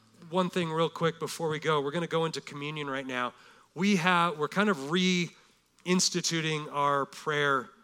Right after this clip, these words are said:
ministry. It's always been there, but we have people again who are live here, who are gonna be in the back of the sanctuary.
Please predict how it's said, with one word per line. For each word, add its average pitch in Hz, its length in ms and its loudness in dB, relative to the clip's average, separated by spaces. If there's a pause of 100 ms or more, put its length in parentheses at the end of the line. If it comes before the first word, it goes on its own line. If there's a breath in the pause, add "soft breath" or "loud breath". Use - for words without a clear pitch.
(200)
ministry. 135 520 -4
It's 139 140 4
always 220 260 8
been 160 240 2
there, 135 320 -2 (300 loud breath)
but 156 140 -6
we 196 360 0
have 170 420 -2
people 185 320 -2
again 160 420 -2
who 151 240 -6
are 143 160 0
live 151 440 0
here, 156 380 0 (200 loud breath)
who 156 120 -6
are 156 100 4
gonna 156 240 0
be 165 240 0
in 160 260 -4
the 160 80 -4
back 151 300 0
of 156 60 -8
the 151 80 -6
sanctuary. 156 680 -4